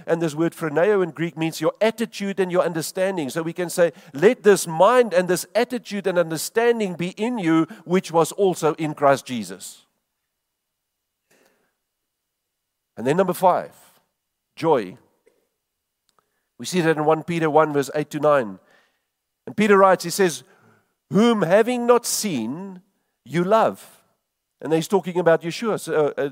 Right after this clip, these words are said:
s-, uh, to, to the people. So you haven't seen him, you haven't seen Yeshua, you haven't seen God, but still you love him. "In whom, though now you see him not, yet believing,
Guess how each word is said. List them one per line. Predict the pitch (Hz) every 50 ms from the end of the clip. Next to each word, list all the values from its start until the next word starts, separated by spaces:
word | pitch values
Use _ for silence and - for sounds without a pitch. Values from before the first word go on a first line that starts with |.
| - -
s-, | - - - - - -
uh, | - 92 - - 120 _ _ _ _ _ -
to, | 156 156 151 156
to | - - 165
the | 156
people. | - - 190 190 - 175
So | 151 -
you | 160 151 147
haven't | 147 170 165 175 175
seen | - - 190 190 190 185
him, | 185 185
you | 170 135 147
haven't | 151 156 170 165
seen | - - 190 208
Yeshua, | 214 196 - - 175 170 165
you | 147 139
haven't | 147 170 180 180
seen | - - 180 180 180
God, | 143 143 143 151 147 - - _ -
but | 151 147
still | - - - 190 180 160
you | 165 165
love | 175 180 165 143
him. | 117 104 92 85 _ _ _ _ _ _ -
"In | - 185 180
whom, | 160 180 247 254 226 196 196 214 233 233 220 _ _ _ _ _ _ _ _
though | - 113 - 170 190 220 233
now | 226 190 165 185 196 220 233
you | 233 214 196 196
see | 170 - - - 220 214 196
him | 196 190 185 175 165
not, | 202 254 269 214 - - -
yet | 123 131 175 190 180 - 147
believing, | 170 185 180 202 240 262 285 240 190 135 101 90 92